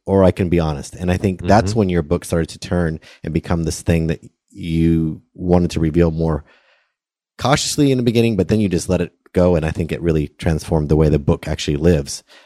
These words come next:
Speaker 1: uh, in
Speaker 2: Yeah.
Speaker 1: the, in the hands of your readers. And hopefully you've noticed that from people that responded, like, "Wow, this is really helpful. This has really made an impact on me," not just because of the foundation, but because what you shared.
Speaker 2: There's something permanent that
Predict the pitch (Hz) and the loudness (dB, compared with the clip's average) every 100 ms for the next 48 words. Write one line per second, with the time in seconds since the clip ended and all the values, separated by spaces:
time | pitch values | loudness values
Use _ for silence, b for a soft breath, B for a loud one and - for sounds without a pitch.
0 | b - 71 82 95 78 - 80 85 78 | b -8 -4 0 0 0 -6 -4 -2 -2
1 | 78 87 78 71 87 95 - 85 82 85 | 0 0 0 0 0 0 0 0 2 -2
2 | 73 85 78 82 76 80 85 78 73 82 | 2 2 2 -2 -4 -4 -2 0 -2 -4
3 | - 101 101 73 80 - 98 92 82 85 | -2 0 0 0 -2 2 4 4 2 -2
4 | 82 85 76 98 - 85 85 B B B | -2 -2 2 2 2 2 2 B B B
5 | - 80 78 80 78 76 - 85 73 98 | -4 -2 0 2 2 2 -2 -2 2 2
6 | 104 95 92 87 87 90 90 - 80 - | 4 2 4 4 4 4 2 2 0 0
7 | 82 104 90 78 87 78 82 69 80 - | 2 2 2 0 2 2 2 0 -2 0
8 | 82 71 - _ _ _ _ _ _ _ | 2 0 -8 _ _ _ _ _ _ _
9 | _ _ _ 135 135 - 202 247 151 - | _ _ _ 0 0 2 0 0 -2 -2
10 | - 143 135 117 98 - | 0 2 2 2 0 -2